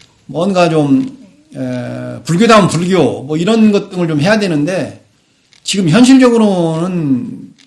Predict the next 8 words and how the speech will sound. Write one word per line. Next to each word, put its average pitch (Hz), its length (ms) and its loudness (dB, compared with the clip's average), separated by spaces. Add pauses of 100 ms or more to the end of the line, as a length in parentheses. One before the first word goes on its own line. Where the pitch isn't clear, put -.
(340)
이 127 400 -8
지역사회에서 143 1300 -2
사람들한테는, 151 920 -2 (680)
에, 120 260 -10
자기 147 240 -2
사업이 175 280 -2
잘 120 200 -6
되고, 101 360 -12